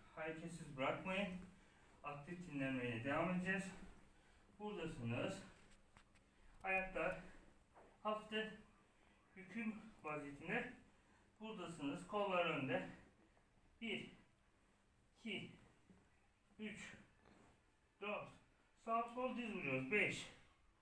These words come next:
altı, yedi, sekiz, dokuz, on. Bırakıyorum. Ve bir an nefes alın. Bir an pozisyonunuzu yerinde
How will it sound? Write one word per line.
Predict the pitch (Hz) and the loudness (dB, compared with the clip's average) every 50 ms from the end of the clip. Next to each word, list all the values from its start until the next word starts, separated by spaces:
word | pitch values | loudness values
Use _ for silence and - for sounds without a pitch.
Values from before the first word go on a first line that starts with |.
| - - _ _ - | -20 -20 _ _ -4
altı, | 175 185 196 190 190 196 226 - - - - - - - - - - - - - - - - _ _ - - | 0 0 0 0 0 0 0 0 0 0 -4 -8 -10 -12 -16 -20 -20 -20 -20 -20 -20 -20 -20 _ _ -16 -12
yedi, | 185 202 196 196 208 170 - - - - - - - - - - - - - - - - - - - - - | -10 -6 -2 0 0 0 0 -2 -6 -12 -16 -20 -20 -20 -20 -20 -20 -20 -20 -20 -20 -20 -20 -20 -20 -14 -8
sekiz, | 208 208 202 - 214 190 - - - - - - - - - - - - - - - - - - - - - | -6 -6 -4 -2 -4 -4 -4 -4 -8 -12 -16 -18 -20 -20 -20 -20 -20 -20 -20 -20 -20 -20 -20 -20 -16 -8 -6
dokuz, | 202 208 208 - 226 214 208 214 220 214 - - - - - - - - - - - - - - - | -4 -4 -4 -2 0 4 4 4 4 2 0 -6 -10 -12 -14 -16 -20 -20 -20 -20 -20 -20 -20 -16 -8
on. | 202 196 - - 113 113 - - - - - - 220 | -4 -2 -2 -2 -2 -6 -8 -12 -14 -18 -14 -6 -2
Bırakıyorum. | 220 202 196 - 180 170 147 139 127 139 151 208 226 - - - - - - - - - - - - - - - - - - - - - - _ _ - | -2 0 0 -2 -2 -2 -2 0 0 2 4 4 4 4 0 -2 -6 -10 -14 -14 -16 -18 -20 -20 -20 -20 -20 -20 -20 -20 -20 -20 -20 -20 -20 _ _ -16
Ve | 185 185 202 196 190 180 180 185 | -10 -4 0 2 2 2 2 0
bir | 196 196 | 0 0
an | 190 190 190 196 190 - - - - - - | 0 0 0 -2 -4 -6 -8 -10 -12 -12 -10
nefes | 175 170 - 208 196 - | -8 -6 -6 -6 -4 -2
alın. | 170 131 120 120 - - - - - - - - 131 - 131 - - - - - - - - - - - | -2 0 2 2 2 0 0 -4 -8 -10 -8 -4 -2 -2 -2 -2 -4 -8 -12 -16 -18 -20 -20 -20 -10 -4
Bir | 180 | -2
an | 185 185 190 185 185 | 0 0 0 -2 -2
pozisyonunuzu | 185 180 180 175 - 185 185 180 180 180 175 185 196 190 - - - - - - - - - _ _ _ - - _ _ - - - - _ _ - | -4 -4 -4 -4 -2 -2 0 0 0 0 -2 -2 -2 -2 -4 -6 -10 -14 -18 -20 -20 -20 -20 _ _ _ -20 -20 _ _ -20 -20 -20 -20 _ _ -12
yerinde | 165 170 175 175 165 165 165 170 190 190 190 | -8 -6 -4 -4 -4 -2 0 0 0 0 -2